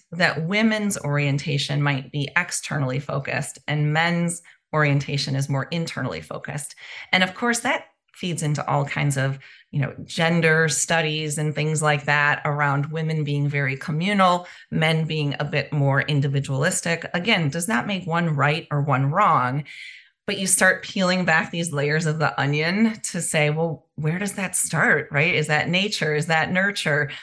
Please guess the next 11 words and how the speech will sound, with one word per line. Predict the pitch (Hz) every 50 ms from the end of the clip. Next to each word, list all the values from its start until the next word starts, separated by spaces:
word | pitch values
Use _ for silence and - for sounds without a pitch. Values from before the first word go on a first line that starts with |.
| - - -
Why | - 156 151 147 156 170 196 202 196
do, | 190 - 190 180 160 156 151 156 147 - -
uh, | - - 135 127 -
certain | - - - - 170 147 139 156 147 139 135 139
populations | - - - 160 156 147 - 147 143 135 135 143 - - 135 143 143 -
feel | - - 147 139 131 135 139
that | 139 110 107 - -
way | 147 131 120 123 117 120 - -
and | 151 143 - -
others | 135 131 135 117 135 143 -
don't?" | - 170 160 143 123 123 135 -